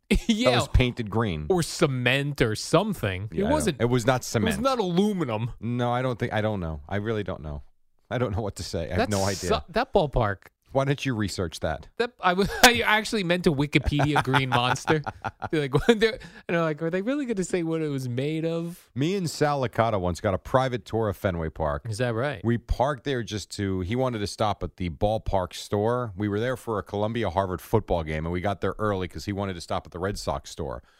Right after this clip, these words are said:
Speaker 2: So we did, and we met a historian who works for the team as we were parking the car. He's like, "Hey, you boys wanna come in?" Sure. Took us around. He probably told us what the, what the Green Monster was, but I don't, he, I don't
Speaker 1: Could you
Speaker 2: remember.
Speaker 1: text Sal?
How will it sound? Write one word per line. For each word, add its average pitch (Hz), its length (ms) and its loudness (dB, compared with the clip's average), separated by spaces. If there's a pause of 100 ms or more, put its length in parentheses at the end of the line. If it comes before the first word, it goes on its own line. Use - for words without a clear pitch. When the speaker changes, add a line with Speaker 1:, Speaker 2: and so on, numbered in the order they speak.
(220)
Speaker 2:
So - 180 0
we 180 160 0
did, 113 300 -2
and 113 180 -4
we 113 120 -2
met 120 240 -2
a 104 100 -4
historian 107 640 -4
who 101 80 -4
works 101 340 -4
for - 100 -12
the 85 120 -12
team 92 580 -4 (400)
as 101 180 0
we 110 120 0
were 101 80 -2
parking 113 400 0
the 90 80 0
car. 120 220 0
He's 110 120 -4
like, 143 100 -2
"Hey, 214 120 -2
you 180 40 -4
boys 147 200 2
wanna 156 120 0
come 143 140 2
in?" 185 280 0 (520)
Sure. 143 580 0 (240)
Took 175 160 0
us 170 140 -4
around. 151 220 -2
He 170 180 -2
probably 214 680 -2
told 185 320 2
us 220 340 -4 (460)
what 156 220 0
the, 160 80 2
what 135 380 -4
the 147 60 -4
Green 147 220 -2
Monster 147 340 -4
was, 135 120 -6
but 101 140 -4
I 98 80 0
don't, 90 240 -4
he, 92 140 -8
I 82 100 -6
don't 82 60 -6
Speaker 1:
Could 120 140 -4
you 131 80 -2
Speaker 2:
remember. 131 200 -2
Speaker 1:
text - 420 -2
Sal? 120 520 -2